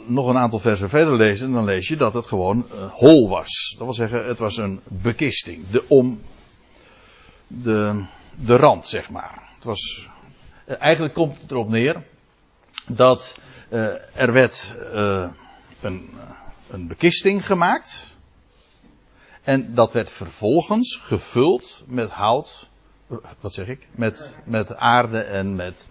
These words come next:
stenen, ja. Maar het was een houten bekisting. Zoals we ook trouwens lezen van de ark.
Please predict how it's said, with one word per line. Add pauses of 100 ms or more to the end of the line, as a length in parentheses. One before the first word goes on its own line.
(160)
stenen,
ja. (560)
Maar
het
was (420)
een
houten
bekisting. (420)
Zoals
we
ook
trouwens
lezen
van
de
ark.